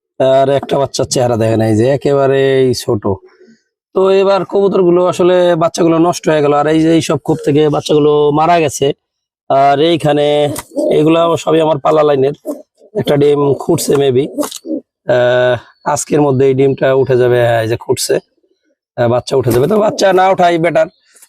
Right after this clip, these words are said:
এইভাবে বাচ্চা উঠলে আসলে, আহ, হয় না। এই যে এখান থেকে কালকে দেখেন একটা বাচ্চা, এই যে এখান থেকে মারা গেছে, এখানে দুইটা বাচ্চা ছিল মাশাআল্লাহ। এই যে একটা বাচ্চা আছে আর একটা বাচ্চা মারা গেছে। এই যে আমার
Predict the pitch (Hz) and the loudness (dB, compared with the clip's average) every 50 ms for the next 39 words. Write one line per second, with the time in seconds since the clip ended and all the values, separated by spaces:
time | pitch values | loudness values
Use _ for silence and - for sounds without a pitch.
0 | _ - 160 160 160 165 160 160 156 165 165 - - 170 165 - 175 160 147 - | _ -4 0 0 2 2 0 0 0 -2 -2 -2 -2 -4 -4 -2 -2 -2 -2 0
1 | - 156 156 156 151 156 151 151 - - _ _ _ _ _ _ _ _ _ _ | 0 0 0 0 0 0 -2 -2 -4 -6 _ _ _ _ _ _ _ _ _ _
2 | _ - 143 143 135 117 139 151 156 147 139 139 143 143 151 160 165 - 160 147 | _ -2 -2 0 0 0 0 0 0 0 0 0 0 0 0 0 0 0 0 -2
3 | 143 151 139 151 131 143 151 147 135 - 156 151 147 139 143 139 139 139 139 135 | 0 0 -2 -2 -2 -2 -2 -2 -2 0 0 0 0 0 -2 -2 0 -2 -2 -2
4 | 135 - _ _ _ _ _ _ _ _ _ - 151 143 - - 156 151 147 147 | -4 -8 _ _ _ _ _ _ _ _ _ -6 -6 -6 -4 -4 -2 0 0 0
5 | 147 139 151 143 - - 170 147 139 131 143 131 135 131 127 135 135 135 143 147 | 0 0 0 -2 -2 -2 0 0 2 2 2 0 0 0 0 2 2 2 2 2
6 | 156 156 147 123 - - 135 131 135 135 143 147 139 156 151 139 - - 135 - | 2 2 0 0 -2 -2 0 0 2 2 2 2 2 0 0 0 -2 -4 -4 -2
7 | - 135 127 135 156 - - - - - - 135 131 131 123 - - 127 127 123 | 0 0 0 0 -2 -4 -10 -16 -18 -8 -4 -2 -2 -2 -2 -2 0 0 0 0
8 | 139 170 - _ _ _ _ _ _ _ _ _ _ _ _ _ _ _ 131 127 | -2 -4 -6 _ _ _ _ _ _ _ _ _ _ _ _ _ _ _ -2 0
9 | 127 127 127 123 120 123 135 143 139 _ - 131 131 127 - - 143 131 - - | 2 2 2 2 2 0 0 -2 -2 _ -2 -2 -2 -2 -2 -2 -4 -4 -2 -2
10 | 143 127 127 - - 135 131 120 - - 135 131 127 127 123 127 131 131 135 131 | -2 -2 -2 -2 -4 -4 -4 -4 -2 -2 0 0 2 0 0 0 0 0 0 0
11 | 120 113 - - 135 143 156 143 135 127 123 117 120 123 120 120 117 120 - - | -2 -2 -2 -2 -2 0 0 0 0 0 0 2 2 2 0 0 0 -2 -2 -6
12 | - - - - 127 120 120 123 123 123 123 | -10 -14 -8 -4 -2 0 0 0 0 0 -2